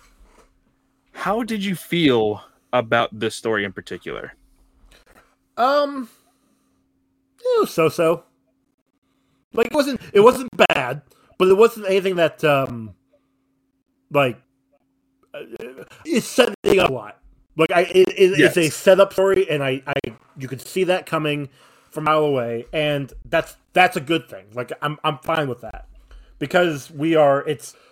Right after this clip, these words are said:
Speaker 2: the second issue of Matt Grom's run. He's, he's, I'm not saying he's getting his feelers out there. He knows what's going on with this universe. He's been in this universe forever. Um, so it's just, it's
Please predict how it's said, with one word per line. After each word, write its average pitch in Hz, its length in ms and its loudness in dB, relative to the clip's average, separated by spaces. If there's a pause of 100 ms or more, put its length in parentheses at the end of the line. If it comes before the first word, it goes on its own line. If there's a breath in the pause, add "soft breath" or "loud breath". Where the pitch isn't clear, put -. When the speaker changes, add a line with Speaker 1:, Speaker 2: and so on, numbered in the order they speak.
(120)
Speaker 2:
the 127 80 -10
second 160 280 0
issue 160 240 -2
of 135 140 -2
Matt 143 300 -2 (360)
Grom's 139 400 -4
run. 131 440 -2
He's, 120 440 -10
he's, 120 440 -12 (100)
I'm 180 100 2
not 214 160 2
saying 175 140 2
he's 160 140 -4
getting 147 240 -2
his 123 180 -8
feelers 165 340 -2
out 151 160 0
there. 147 240 -2 (440 soft breath)
He 170 140 -4
knows 165 340 0
what's 151 160 -4
going 147 260 -2
on 143 220 -2
with 143 140 -4
this 135 200 -6
universe. 127 420 -6
He's 135 180 -8
been 135 180 -6
in 139 100 -6
this 139 160 -8
universe 127 500 -6 (380 soft breath)
forever. 127 800 0 (480 soft breath)
Um, 117 540 -6 (680)
so 165 160 0
it's 156 100 -2
just, 175 160 -2 (140)
it's - 340 -6